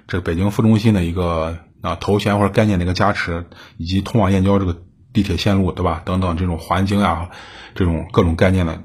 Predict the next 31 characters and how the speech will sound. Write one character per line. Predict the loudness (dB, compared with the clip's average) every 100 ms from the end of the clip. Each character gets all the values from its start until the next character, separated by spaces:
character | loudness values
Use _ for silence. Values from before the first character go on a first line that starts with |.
| -8
这 |
个 | -4
建 | 2 2
设 | 2
的 | 2
利 | 2 2
好 | 0
消 | -4 -4
息， | -4 0
但 | 2
是 | 2 2
呢， | 0 -4 -16 -20 _ _ -10
就 | 0
类 | 2
似 | 4 4
于 |
这 | 2
北 | 0
三 | 0 2
线 | 2
楼 | 0 0
市， |
它 | -2
该 | 2 2
下 | 2 0
跌 | -2 -4
还 | -2 -2
是 | 0
在 | 0
下 | -2 -6
滑。 | -8 -10 -12